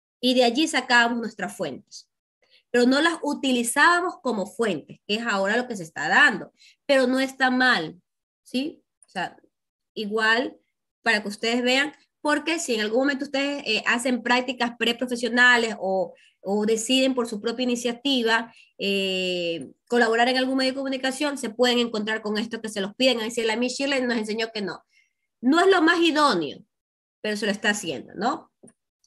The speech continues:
¿Qué es lo que realmente interesa, no? Frente a declaraciones de María Soledad Reyes, quien actualmente radica en Estados Unidos, la Fiscalía anunció que abrirá un oficio de investigación por presunto acoso, ta, ta, ta, no. Ok, perfecto. ¿Qué más?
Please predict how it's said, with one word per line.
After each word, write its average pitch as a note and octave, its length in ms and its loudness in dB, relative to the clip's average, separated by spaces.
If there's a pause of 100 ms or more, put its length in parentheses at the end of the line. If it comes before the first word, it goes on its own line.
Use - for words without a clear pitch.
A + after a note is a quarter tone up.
(420)
¿Qué D4 80 2
es D#4+ 100 4
lo F#4+ 200 4
que D4 280 2
realmente C4+ 520 2
interesa, A3+ 400 -2
no? G#3+ 180 -6
Frente C#4 340 0
a B3+ 40 4
declaraciones A#3+ 580 0
de C4 40 0
María A#3 180 0
Soledad A#3+ 320 2
Reyes, A#3+ 340 0
quien G#3 140 -4
actualmente A#3+ 580 0
radica A3+ 280 -2
en A3+ 40 -4
Estados A#3 320 -2
Unidos, B3 180 2
la A#3 100 2
Fiscalía A3 340 -2
anunció A#3 400 -2
que A#3+ 80 -2
abrirá A#3 440 2 (300)
un D4 180 0
oficio C#4+ 680 -2
de B3 80 4
investigación A#3+ 720 0
por B3+ 120 2
presunto A#3 420 -2
acoso, A3+ 420 -4
ta, G3 140 -2
ta, - 160 -4
ta, - 120 -12
no. - 80 -20
Ok, - 360 -20
perfecto. G3 600 -6
¿Qué A#3 100 0
más? F#3 280 0